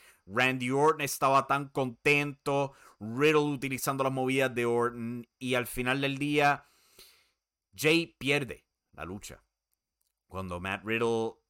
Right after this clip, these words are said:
lo gana con otro paquetito, luego de subir rodillas cuando Jay trató un Superfly. Yo siento que es bien telegrafiado que los Usos van a ganar los títulos simplemente porque están perdiendo tanto.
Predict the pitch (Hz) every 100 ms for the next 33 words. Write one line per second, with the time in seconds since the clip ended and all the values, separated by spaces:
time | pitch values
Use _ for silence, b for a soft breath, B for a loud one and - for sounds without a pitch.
0 | - 110 113 127 127 123 113 - 113 110
1 | - 143 139 123 113 107 101 98 98 107
2 | _ _ _ _ _ _ _ _ _ _
3 | _ 92 95 104 - 107 98 104 107 120
4 | 110 107 95 95 110 110 104 98 107 107
5 | - 107 113 - - 104 95 - 80 65
6 | _ b b b b b b _ _ _
7 | _ _ _ 131 - 117 180 233 226 220
8 | 180 127 185 165 190 175 165 143 - 143
9 | 131 127 101 76 _ _ _ _ _ 143
10 | 131 127 147 147 135 107 123 131 135 131
11 | 135 135 120 - 135 123 - 190 190 233
12 | 226 214 160 151 - 151 147 - 175 131
13 | 139 143 143 135 147 156 - 123 82